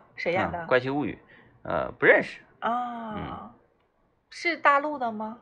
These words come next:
Speaker 2: 不是。
Speaker 1: 啊。
Speaker 2: 嗯。
Speaker 1: 啊。我说没听过呢，怎么？
Speaker 2: 《怪奇物语》，
Speaker 1: 啊。
Speaker 2: 不错，不错，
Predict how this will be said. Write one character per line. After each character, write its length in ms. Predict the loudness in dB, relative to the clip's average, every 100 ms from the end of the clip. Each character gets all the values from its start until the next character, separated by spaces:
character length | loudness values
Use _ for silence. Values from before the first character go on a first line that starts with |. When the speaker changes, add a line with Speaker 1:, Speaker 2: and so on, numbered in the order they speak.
| -2
Speaker 2:
不 100 | -2
是。 140 | -2 -14 -8
Speaker 1:
啊。 360 | -6 -6 -8 -8
Speaker 2:
嗯。 220 | -6 -6 -10
Speaker 1:
啊。 380 | -8 -6 -8 -12 -18 -20 -20 -20 -18
我 140 | -10 -6
说 180 | -2 -2
没 140 | -2
听 220 | -8 -10
过 180 | -6 -4
呢， 160 | -6 -10
怎 100 | -8
么？ 20 | 0
Speaker 2:
《怪 140 | 0
奇 100 | 0
物 120 | -4
语》， 40 | -6
Speaker 1:
啊。 160 | -8 -4
Speaker 2:
不 60 |
错， 200 | 8 10
不 120 | 10
错， 200 | 4 2